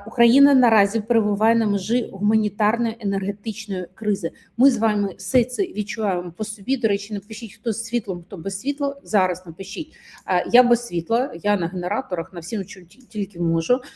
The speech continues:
А, напишіть, ви з світлом чи без. І, е, що тут важливо? Е, мені деякі депутати, які були на тимчасовій слідчій комісії, які розслідує питання, е, по, ем, захисту енергосисте-,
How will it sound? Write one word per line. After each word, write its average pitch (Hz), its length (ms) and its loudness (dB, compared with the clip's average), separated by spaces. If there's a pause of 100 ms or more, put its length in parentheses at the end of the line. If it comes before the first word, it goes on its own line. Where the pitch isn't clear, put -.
(200)
А, 202 220 4
напишіть, 208 520 2
ви 202 100 2
з 202 100 -4
світлом 262 320 2
чи - 200 -6
без. 165 440 4 (460)
І, 220 380 6
е, 220 720 0 (180)
що 330 280 2
тут 269 280 0
важливо? 196 440 -2 (640)
Е, 226 400 4
мені 254 600 4 (180)
деякі 254 320 4
депутати, 180 640 -4
які 214 220 -4
були 220 280 0
на 202 140 0
тимчасовій 214 480 -2
слідчій 208 340 -10
комісії, 208 400 -2
які 196 160 -4
розслідує 190 600 0
питання, 170 840 -2
е, 175 240 -2 (120)
по, 202 380 0 (220)
ем, 170 300 0
захисту 202 560 -2
енергосисте-, 170 1080 -2